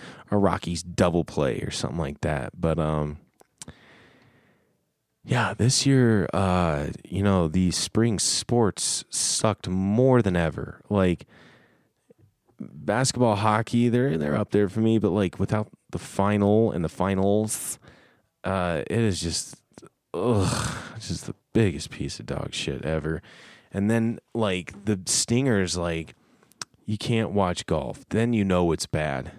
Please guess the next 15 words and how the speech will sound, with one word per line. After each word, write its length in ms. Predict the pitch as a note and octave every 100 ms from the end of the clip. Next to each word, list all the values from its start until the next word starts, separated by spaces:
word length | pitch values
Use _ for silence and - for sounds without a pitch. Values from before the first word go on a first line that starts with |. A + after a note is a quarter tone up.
| -
You 140 | D2 F#2
really 240 | F#2+ E2+
do. 360 | D2 D2 C#2 - _ - - _ _ -
Uh, 240 | E2+ D#2+
W 400 | D2+ D#2 F#2 G2
N 100 | G2
B 160 | G2 G2
A 180 | G2 F#2+
has 180 | F2+ F2
not 320 | F2 F2 F2
hatched 420 | - F2 E2+ -
in 360 | - G2 F#2 F#2
on 520 | - E2 E2 E2 D#2 - _ _ _ _ _ - -
really, 540 | G2+ G2 F#2 F2 E2+
um, 480 | - F2 E2 D2+ C#2